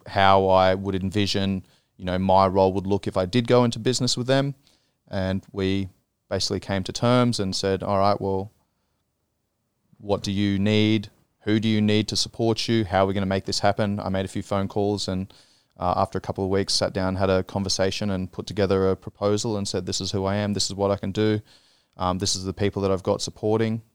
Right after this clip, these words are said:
What's that worth to you?" So right now, uh, I'm just going through a trial period where I'm just like, I'm willing to back myself, man. I'm just like, "You know what? I'm gonna work for free.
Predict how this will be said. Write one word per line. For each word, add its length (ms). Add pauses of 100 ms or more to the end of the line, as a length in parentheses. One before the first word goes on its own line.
(720)
What's 200
that 120
worth 220
to 120
you?" 180
So 340 (480)
right 160
now, 420
uh, 360 (100)
I'm 260
just 200
going 180
through 300
a 80
trial 340
period 520 (520)
where 480 (460)
I'm 140
just 100
like, 180
I'm 140
willing 160
to 40 (100)
back 120
myself, 340
man. 180
I'm 80
just 80
like, 180
"You 40
know 120
what? 240 (480)
I'm 100
gonna 140
work 180
for 100
free. 300